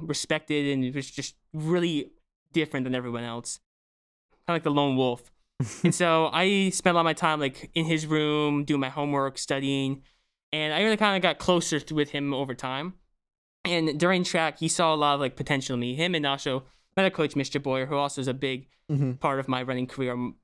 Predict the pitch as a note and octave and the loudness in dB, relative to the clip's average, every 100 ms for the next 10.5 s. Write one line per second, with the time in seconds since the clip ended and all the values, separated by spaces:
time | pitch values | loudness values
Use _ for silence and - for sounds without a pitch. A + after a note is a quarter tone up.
0 | E3 D#3+ E3 D3+ D3 D3 C3 C#3 C3+ A#2+ | -6 -4 -2 -2 -2 0 0 0 0 -4
1 | A#2+ _ _ _ _ _ _ _ _ D#3 | -6 _ _ _ _ _ _ _ _ 0
2 | D3+ C#3+ C#3 C3+ - _ _ _ _ F#3 | 2 4 2 0 -4 _ _ _ _ 2
3 | F#3+ F3+ - F3 F3 E3+ D#3 - D3 C3+ | 2 2 2 2 2 0 -2 0 -2 -2
4 | - _ C#3 D3+ E3+ E3 D3 C#3 C3+ D3 | -10 _ -4 2 2 4 2 2 0 -2
5 | D#3+ D#3+ F3 D#3 D3 - - F#3+ F#3 F#3 | -4 -2 -2 0 -2 -4 -4 0 2 0
6 | E3+ E3+ D#3+ C#3 - C3+ C#3 D#3 E3+ F3 | 0 0 0 -2 -2 -2 -2 -2 -4 -8
7 | _ _ _ _ D#3 D#3 D3 - D#3+ D#3+ | _ _ _ _ -2 -2 -2 -2 0 0
8 | F3 D#3 C3+ C#3 D#3+ D#3+ D#3+ D3+ - G#2+ | -2 -4 -4 -4 -4 -4 -4 -4 -8 -14
9 | _ E3 F3+ E3 D#3 C#3+ C#3 C3 C3 A#2+ | _ -2 0 2 0 0 -2 -4 -4 -4
10 | A#2 A2+ - B2 | -4 -8 -8 -6